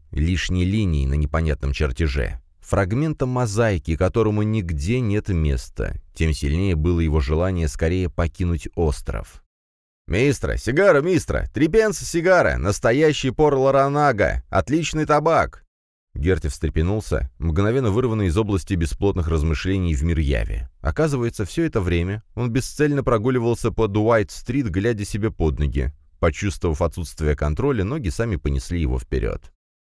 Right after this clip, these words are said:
"Сигару, мистра!" Сперва ему показалось, что он едва не врезался в тумбу для объявлений.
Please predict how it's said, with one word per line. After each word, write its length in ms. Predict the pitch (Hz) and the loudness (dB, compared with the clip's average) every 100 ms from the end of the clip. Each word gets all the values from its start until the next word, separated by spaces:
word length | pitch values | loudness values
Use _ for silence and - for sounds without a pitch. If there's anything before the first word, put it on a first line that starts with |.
| _ - | _ -8
"Сигару, 440 | - 185 240 185 180 | -2 4 4 4 2
мистра!" 520 | 240 151 80 - - _ _ _ _ | 0 0 0 -2 -6 _ _ _ _
Сперва 380 | - 78 78 87 | -4 0 2 2
ему 180 | 80 | 0
показалось, 460 | 71 78 73 107 82 | 0 0 2 2 0
что 160 | - 98 | 0 -2
он 60 | |
едва 340 | 80 76 80 90 | 0 0 0 0
не 100 | 73 | 2
врезался 460 | 82 82 80 82 | 2 0 0 -4
в 80 | - | -4
тумбу 320 | - 113 90 | -2 -2 0
для 180 | 80 90 | 2 2
объявлений. 800 | 78 98 87 71 60 50 - | 2 0 0 -2 -2 -4 -8